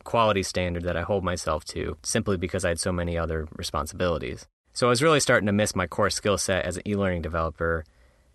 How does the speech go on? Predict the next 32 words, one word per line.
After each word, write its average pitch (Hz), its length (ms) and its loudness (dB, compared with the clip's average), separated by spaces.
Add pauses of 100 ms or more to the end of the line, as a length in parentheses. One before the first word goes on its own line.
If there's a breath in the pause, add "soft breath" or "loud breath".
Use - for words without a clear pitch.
and 95 440 0
I 98 100 0
was 98 260 -2 (400)
really 131 220 4
getting 110 220 0
concerned 104 500 0
that 95 80 2
I 90 100 2
was 87 220 -2 (800)
getting 95 220 0
rusty 110 320 2
on 101 80 2
those 95 160 0
skills 101 420 2
'cause - 160 -6
I 95 60 4
wasn't 87 260 -2
using 98 300 0
them. 82 320 -2 (160)
So 120 140 2
when 113 180 4
a 98 60 4
non-hybrid, 104 800 4
straight 110 360 0
e-learning 101 460 2
developer 92 460 -2
position 92 380 -4
opened 90 300 -2
up 82 120 -2
on 85 120 -2
another 78 240 -2
team, 101 460 0